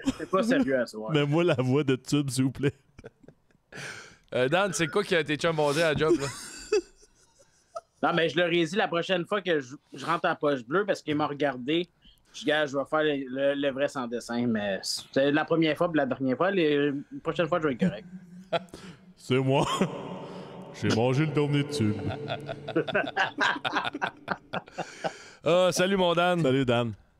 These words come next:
Speaker 1: Non, salut. La prochaine fois, j'arrive.
Speaker 3: Ah non, mais honnêtement,
Speaker 2: Ah,
Speaker 3: si
Speaker 2: c'était
Speaker 3: tu
Speaker 2: bon.
Speaker 3: voulais, si tu voulais tes pelles, c'était bon.
Speaker 1: Ah, c'était bon, mais tu sais, il faut que ça arrive une fois, là.
Speaker 2: En autant que les gars aient ri de la job, c'est ça l'important.
Speaker 3: Ah ouais.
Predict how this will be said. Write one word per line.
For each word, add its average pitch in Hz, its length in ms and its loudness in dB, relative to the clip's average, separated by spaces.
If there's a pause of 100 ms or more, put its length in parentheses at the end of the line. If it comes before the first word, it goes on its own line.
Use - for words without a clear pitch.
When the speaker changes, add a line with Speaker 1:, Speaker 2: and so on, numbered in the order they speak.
(360)
Speaker 1:
Non, 160 120 2
salut. 170 340 2
La 156 120 0
prochaine 160 280 -2
fois, 190 140 2
j'arrive. 151 540 0 (240)
Speaker 3:
Ah 151 100 2
non, 190 80 2
mais 135 300 2
honnêtement, 143 260 2
Speaker 2:
Ah, 165 80 2
Speaker 3:
si 123 80 2
Speaker 2:
c'était 131 120 2
Speaker 3:
tu 127 60 2
Speaker 2:
bon. 147 100 4
Speaker 3:
voulais, 135 340 2
si 110 60 -6
tu - 20 -14
voulais 139 140 2
tes 127 140 0
pelles, 92 680 -2
c'était 104 200 -4
bon. 117 220 -4 (1000)
Speaker 1:
Ah, 180 140 2
c'était 214 200 0
bon, 175 160 2
mais 196 120 0
tu - 100 -2
sais, 196 80 2
il - 40 -2
faut 139 100 -12
que - 60 -6
ça 165 80 2
arrive 170 240 0
une 156 120 0
fois, 160 240 0
là. 269 180 -10
Speaker 2:
En 123 60 2
autant 135 220 2
que 151 100 -4
les 131 140 4
gars 131 140 4
aient 120 120 4
ri 123 140 0
de 117 60 0
la 104 120 4
job, 110 260 2
c'est 104 160 -2
ça 117 120 0
l'important. 95 380 -2
Speaker 3:
Ah 151 140 2
ouais. 110 220 0